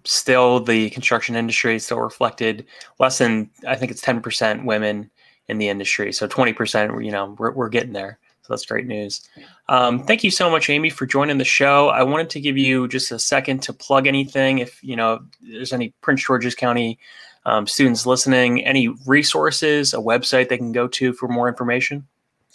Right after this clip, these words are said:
Speaker 2: Well, our website is, the name is way too long for anyone to remember.
Speaker 1: Mm-hmm.
Speaker 2: Um, so I encourage them to go to our Twitter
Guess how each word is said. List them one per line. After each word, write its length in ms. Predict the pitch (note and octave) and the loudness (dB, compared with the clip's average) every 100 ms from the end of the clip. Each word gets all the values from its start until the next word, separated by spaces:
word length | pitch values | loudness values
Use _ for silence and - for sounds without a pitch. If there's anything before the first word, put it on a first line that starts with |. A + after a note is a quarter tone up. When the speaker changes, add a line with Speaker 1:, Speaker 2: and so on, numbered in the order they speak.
| - - _ | -20 -20 _
Speaker 2:
Well, 240 | - A#3+ A3 | 0 2 2
our 200 | G#3+ G3+ | 2 4
website 680 | A3+ A#3+ - A3+ A3 A3 - - - | 4 2 2 2 2 0 -4 -8 -8
is, 420 | F#3+ F3+ F3+ - _ _ _ _ F3 | -4 0 0 -2 _ _ _ _ -4
the 60 | |
name 220 | F3 E3+ F3 | -2 0 -4
is 160 | E3+ | -4
way 140 | D#3+ E3 | -6 -8
too 180 | - | -6
long 260 | G3+ E3+ D#3+ | -4 -4 -6
for 160 | F3 E3 | -8 -8
anyone 300 | D#3+ D#3+ E3+ | -8 -10 -8
to 180 | - | -8
remember. 540 | F3 G3+ E3 D#3 E3+ G#3 _ | -6 -4 -4 -4 -8 -8 _
Speaker 1:
Mm-hmm. 180 | - A#2 | -10 -4
Speaker 2:
Um, 200 | F3 E3+ E3 - | -4 -4 -6 -4
so 160 | G3 | -2
I 60 | F3 | -2
encourage 320 | F3 F#3 F#3 | -4 -6 -4
them 160 | F#3 F3 | -4 -6
to 100 | - | -4
go 140 | E3 | -6
to 160 | E3 G3+ | -2 -2
our 80 | A3+ | -2
Twitter 480 | - F#3 F#3 D#4+ | 2 2 2 0